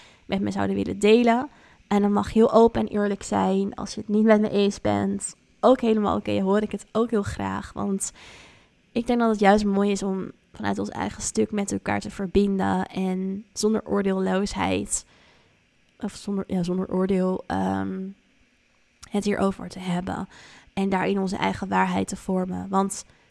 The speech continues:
dat is wat ik hoop dat je hier uithaalt. Haal jouw eigen waarheid. Ga voor jezelf op onderzoek uit. Maar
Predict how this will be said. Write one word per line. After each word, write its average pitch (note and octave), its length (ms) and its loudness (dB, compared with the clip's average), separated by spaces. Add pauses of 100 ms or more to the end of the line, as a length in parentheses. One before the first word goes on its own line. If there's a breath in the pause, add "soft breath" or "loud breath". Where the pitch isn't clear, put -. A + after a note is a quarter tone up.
(140)
dat G#3+ 140 6
is G#3+ 120 -2
wat F#3+ 140 -4
ik G3 80 -12 (240)
hoop G3+ 280 0
dat - 180 -8
je F#3+ 80 -8
hier F#3 200 -6
uithaalt. - 600 -4
Haal G3 280 0
jouw G3 160 2
eigen F#3+ 440 -4
waarheid. F#3 500 0
Ga G3 160 -4
voor G3 220 -4
jezelf G3 520 0
op - 160 -8
onderzoek F#3+ 600 -6
uit. F#3+ 400 -6
Maar G3 300 -2